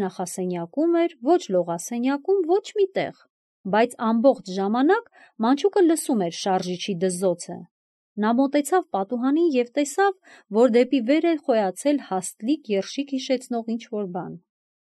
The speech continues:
«Թռչող տակառի՞կ, թե ինչ-որ ուրիշ բան», մռթմռթաց Մանչուկը։ Ոչ, դա թռչող տակառիկ չէր, այլ ընդամենը Կառլսոնը, որը վերադառնում էր տանիքի իր կանաչ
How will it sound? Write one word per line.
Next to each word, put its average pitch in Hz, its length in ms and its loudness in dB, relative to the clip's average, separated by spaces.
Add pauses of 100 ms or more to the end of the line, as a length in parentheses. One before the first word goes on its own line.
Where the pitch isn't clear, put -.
(300)
«Թռչող 269 480 2
տակառի՞կ, 240 640 4 (160)
թե 330 80 -2 (160)
ինչ-որ 262 400 0
ուրիշ 233 320 -2
բան», 185 320 2 (500)
մռթմռթաց 202 680 -6
Մանչուկը։ 180 580 -10 (1000)
Ոչ, 220 360 4 (600)
դա 220 180 4
թռչող 320 400 0
տակառիկ 330 540 2
չէր, 170 220 -6 (500)
այլ 294 240 4
ընդամենը 262 520 4 (120)
Կառլսոնը, 254 800 0 (440)
որը 247 300 6
վերադառնում 220 720 4
էր 339 160 2
տանիքի 196 480 0
իր 247 160 -4
կանաչ 185 320 -4